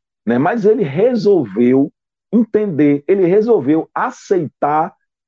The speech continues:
que não, não, não tava rendendo aquele esquema. Então, ele mudou.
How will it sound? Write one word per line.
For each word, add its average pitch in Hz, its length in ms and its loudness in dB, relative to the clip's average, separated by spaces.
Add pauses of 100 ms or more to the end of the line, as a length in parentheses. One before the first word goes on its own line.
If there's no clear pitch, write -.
(800)
que 226 140 2
não, 233 280 0
não, 220 320 2
não 254 260 0
tava 196 260 -2
rendendo 214 460 0
aquele 131 260 -2
esquema. 85 440 -4 (1400)
Então, 190 360 -6
ele 196 140 0
mudou. 180 480 -2